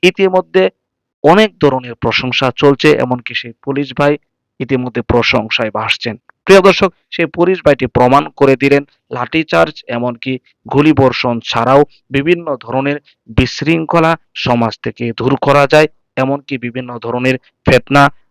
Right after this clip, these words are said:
ঝগড়া, মারামারি এ সমস্ত বিষয় ঠেকানো যায়। প্রিয় দর্শক, বলছিলাম এক পুলিশ ভাইয়ের কথা, যে পুলিশ ভাই ইতিমধ্যে সামাজিক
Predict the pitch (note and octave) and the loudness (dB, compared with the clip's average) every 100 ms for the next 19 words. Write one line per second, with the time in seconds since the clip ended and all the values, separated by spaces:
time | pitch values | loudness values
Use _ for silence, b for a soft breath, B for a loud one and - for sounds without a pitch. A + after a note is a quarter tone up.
0 | - A2 C3+ C3+ D3 D3+ D3 - _ - | -8 4 4 6 4 2 2 -6 _ -8
1 | B2 C3+ C#3+ D3+ - A#2+ - A#2+ A2+ - | 0 2 4 2 -2 -10 -12 -12 -12 -8
2 | A2 A#2 - C#3 - _ - - B2+ A#2 | -4 -2 -2 -4 -6 _ -10 -6 -2 -2
3 | A2 G#2+ F#2+ - _ _ - G3+ F#3+ - | -4 -6 -10 -12 _ _ 4 6 6 4
4 | D#3 D3+ - E3+ D#3 C#3+ - C3+ C3 B2+ | 4 2 2 0 0 -4 -4 -4 -2 -2
5 | B2 C3+ C3+ B2+ B2+ - D3+ D#3 C#3 D#3 | -2 -4 -6 -4 -4 2 4 4 4 4
6 | - b - E3 E3+ E3 D3 E3+ E3 _ | 2 b -4 -2 0 -2 -2 -4 -4 _
7 | - A#2 A#2 A2+ A#2 | -10 -6 -6 -6 -10